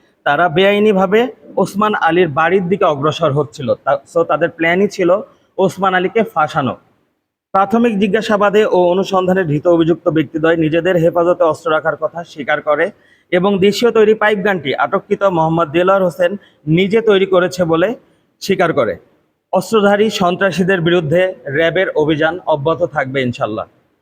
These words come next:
উক্ত বিষয়ে ধৃত আসামি দ্বয়ের বিরুদ্ধে কিশোরগঞ্জ জেলার সদর থানায় মামলা দায়ের কার্যক্রম প্রক্রিয়াধীন রয়েছে। সবাইকে ধন্যবাদ।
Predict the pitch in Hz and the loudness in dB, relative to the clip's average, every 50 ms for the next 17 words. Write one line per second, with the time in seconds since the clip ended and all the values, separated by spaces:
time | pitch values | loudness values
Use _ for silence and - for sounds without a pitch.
0 | _ _ _ _ _ _ 185 185 - - 220 190 202 196 - 220 214 214 175 147 | _ _ _ _ _ _ -2 -2 2 0 2 2 2 2 2 2 2 2 4 2
1 | 185 190 185 208 196 190 185 185 190 190 190 175 185 175 175 175 165 170 170 156 | 0 2 2 2 2 2 2 0 0 0 2 2 2 2 2 2 2 0 0 2
2 | 156 202 202 - 190 - - 208 196 175 190 180 170 160 165 165 170 170 170 - | 0 -2 -2 -2 -10 -2 0 0 2 2 0 0 0 0 2 2 0 0 -2 -4
3 | 170 156 170 185 180 - 165 147 139 139 147 165 - _ _ _ _ _ _ _ | -4 0 0 -2 -2 -2 -4 -2 -2 -2 -4 -4 -8 _ _ _ _ _ _ _
4 | _ _ _ _ - 151 165 180 185 190 196 185 170 175 175 175 175 175 156 151 | _ _ _ _ -4 -2 0 0 2 0 0 2 4 2 2 2 0 -2 -2 0
5 | 151 165 170 190 202 214 - 185 175 156 131 170 165 156 143 160 160 143 135 127 | -2 -2 0 0 -2 -2 -2 -2 -4 -2 0 -2 -2 0 0 0 0 2 2 0
6 | 117 - - - - - - _ _ _ _ _ - 135 135 139 117 135 127 120 | 0 -2 -8 -18 -20 -20 -20 _ _ _ _ _ -2 0 0 0 0 -4 -4 -4
7 | 123 120 117 107 98 90 | -4 -4 -4 -8 -10 -14